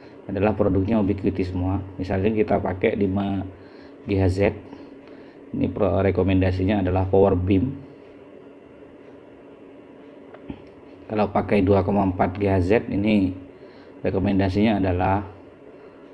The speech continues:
Rocket, Rocket. Sama aja, tapi untuk jarak jauh seperti ini, saya rekomendasikan memakai yang lima,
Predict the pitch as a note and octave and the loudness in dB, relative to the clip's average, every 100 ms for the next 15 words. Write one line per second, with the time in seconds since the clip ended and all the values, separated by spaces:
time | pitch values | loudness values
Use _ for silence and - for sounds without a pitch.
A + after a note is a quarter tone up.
0 | - A2 G#2 - - - - - - B2+ | -6 -2 0 0 -2 -10 -20 -18 -12 0
1 | C3+ C3+ - - - - - - - - | 2 2 0 -2 -16 -14 -14 -12 -14 -16
2 | - - - - - - - - - - | -18 -20 -20 -20 -20 -20 -20 -20 -20 -20
3 | - - - - - - - - - - | -20 -20 -20 -20 -20 -20 -20 -20 -20 -16
4 | - G2+ F#2 D#2+ D#2+ G2 C3+ - - F#2 | -8 -6 -4 -4 -4 -4 -4 -10 -14 0
5 | A2+ A2+ A2 - - - - - - - | 4 6 4 0 -10 -20 -20 -20 -20 -4
6 | A2+ D3 A2+ G#2 G2+ F#2 F2+ F#2+ A#2 G#2 | 4 6 6 6 4 4 2 2 0 -2
7 | G2+ F#2 E2+ G2 G#2+ F2+ - - - G2+ | -2 -4 -2 0 2 0 -8 -16 -6 -2
8 | G2 F#2+ F#2+ F2+ F#2 G2+ A2 G#2 F#2+ F#2 | -2 0 0 0 0 -2 2 2 0 -4
9 | F2+ G2+ G2+ G2 - - - - - - | -2 0 0 0 -4 -12 -20 -20 -20 -20
10 | - - A2 B2 B2+ B2+ G#2+ G#2+ G#2 A#2 | -12 0 2 4 0 -4 -4 0 2 2
11 | A#2+ A#2+ | 2 0